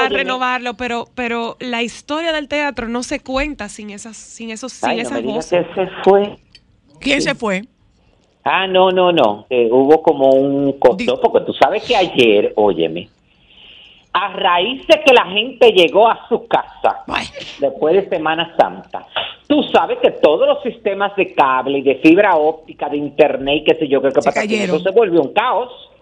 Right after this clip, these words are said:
Speaker 2: Sí.
Speaker 3: Se cayeron.
Speaker 2: Sí, eso es correcto.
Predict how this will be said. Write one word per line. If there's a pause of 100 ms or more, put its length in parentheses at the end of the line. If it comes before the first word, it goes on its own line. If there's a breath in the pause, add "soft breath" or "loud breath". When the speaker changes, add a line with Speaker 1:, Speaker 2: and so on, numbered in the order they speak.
(160)
Speaker 2:
Sí.
Speaker 3:
Se
cayeron.
Speaker 2:
Sí, (460)
eso
es
correcto.